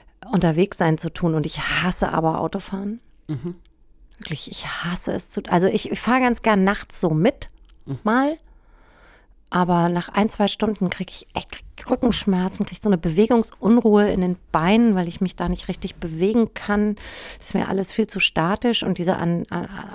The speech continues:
Speaker 1: am Fenster vorbeifliegende Landschaft, das deprimiert mich total. Ganz anders als in der Bahn. Da fliegt die Landschaft ja auch vorbei,
Speaker 2: Mhm.
Speaker 1: aber ich hab auch nicht dauernd Angst zu sterben. Also ich hab auch
Speaker 2: Okay.
Speaker 1: im Auto wirklich, ich hab Autoangst.
Speaker 2: Ja, da musst du mal mit mir fahren.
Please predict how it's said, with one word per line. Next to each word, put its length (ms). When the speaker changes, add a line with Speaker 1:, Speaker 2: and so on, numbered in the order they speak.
Speaker 1:
am 80
Fenster 340
vorbeifliegende 1200
Landschaft, 600
das 180
deprimiert 560
mich 220
total. 560
Ganz 220
anders 320
als 160
in 160
der 140
Bahn. 400
Da 120
fliegt 320
die 40
Landschaft 460
ja 160
auch 80
vorbei, 460
Speaker 2:
Mhm. 40
Speaker 1:
aber 160
ich 140
hab 140
auch 120
nicht 180
dauernd 280
Angst 280
zu 80
sterben. 440
Also 180
ich 100
hab 100
auch 80
Speaker 2:
Okay. 120
Speaker 1:
im 140
Auto 320
wirklich, 320
ich 80
hab 280
Autoangst. 720
Speaker 2:
Ja, 120
da 60
musst 140
du 60
mal 60
mit 140
mir 200
fahren. 420